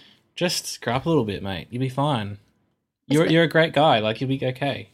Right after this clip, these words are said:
Speaker 1: You
Speaker 2: I
Speaker 1: know?
Speaker 2: know, especially with his friend, where they come over and have the, um,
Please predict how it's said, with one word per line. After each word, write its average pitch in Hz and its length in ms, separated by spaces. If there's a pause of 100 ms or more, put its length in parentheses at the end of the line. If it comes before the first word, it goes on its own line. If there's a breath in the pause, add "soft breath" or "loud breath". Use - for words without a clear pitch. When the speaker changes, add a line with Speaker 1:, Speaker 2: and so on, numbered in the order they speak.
Speaker 1:
You 208 80
Speaker 2:
I 220 80
Speaker 1:
know? 220 100
Speaker 2:
know, 190 240
especially 285 400
with 359 160
his 233 160
friend, 247 240
where 196 80
they - 260
come 196 200
over 190 160
and 185 160
have 180 340
the, 165 320 (400)
um, 170 500